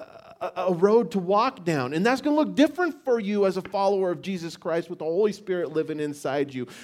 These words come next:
But these are the principles, and they need to be applied,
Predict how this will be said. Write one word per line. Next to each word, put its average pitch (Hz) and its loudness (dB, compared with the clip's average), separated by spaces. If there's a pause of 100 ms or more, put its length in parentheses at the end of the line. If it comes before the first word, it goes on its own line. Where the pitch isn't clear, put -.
(120)
But 180 2
these 285 4
are 311 2
the 247 4
principles, 202 0 (180)
and 185 6
they 190 8
need 277 4
to 285 0
be 208 0
applied, 202 2